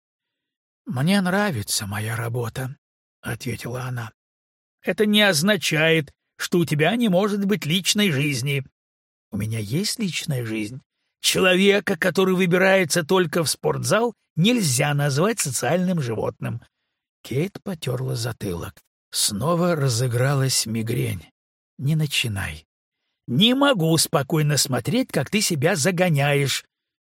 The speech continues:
Отцветы пламени придали волосам Люси — красноватый оттенок. "Конечно, вести собственный бизнес нелегко. Джек тоже весь в делах. Но тебе нужно какое-то занятие помимо работы".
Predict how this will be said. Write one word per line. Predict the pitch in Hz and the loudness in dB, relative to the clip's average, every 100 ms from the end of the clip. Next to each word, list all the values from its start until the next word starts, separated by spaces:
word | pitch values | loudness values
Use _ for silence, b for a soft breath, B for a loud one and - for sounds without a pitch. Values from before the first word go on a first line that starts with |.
| _ | _
Отцветы | - 151 139 - 123 117 127 | 0 0 2 0 0 -4 -6
пламени | 113 127 170 160 110 104 | -2 0 0 0 -2 -4
придали | 98 143 160 139 135 | -2 0 0 2 2
волосам | 135 135 135 - 143 127 | 2 2 2 2 2 2
Люси — | 160 190 - 175 - _ _ | 2 0 0 -2 -4 _ _
красноватый | 143 135 143 135 143 131 135 131 | -2 0 0 0 0 -2 0 -2
оттенок. | 123 - 113 85 78 - - _ _ _ _ _ - | -4 -4 -4 -4 -8 -12 -16 _ _ _ _ _ -10
"Конечно, | 381 285 127 - - 101 - | -4 -2 -2 -2 -8 -10 -8
вести | 135 156 - 294 | -6 -6 0 0
собственный | - - 220 - - 180 170 160 | 2 4 2 2 -4 0 2 0
бизнес | 127 160 185 160 104 - | 0 0 0 -2 -4 -2
нелегко. | 220 247 - - 214 98 _ _ _ _ | -2 -4 -6 -2 -2 -4 _ _ _ _
Джек | 131 127 160 143 | -4 2 2 0
тоже | - 233 143 | 0 0 0
весь | 113 127 120 123 | -2 -2 0 -2
в | |
делах. | 113 147 131 113 - _ _ _ | 0 2 2 -2 -8 _ _ _
Но | 156 175 170 | 2 4 4
тебе | 160 170 143 139 135 | 2 0 0 0 0
нужно | 175 208 170 139 | 2 0 2 0
какое-то | - 120 - 143 147 170 | 0 -4 0 0 2 2
занятие | 135 175 156 139 120 185 202 | 4 4 4 2 0 0 0
помимо | 226 220 156 151 | 2 0 0 0
работы". | 180 208 247 - - | 0 0 -2 -2 -8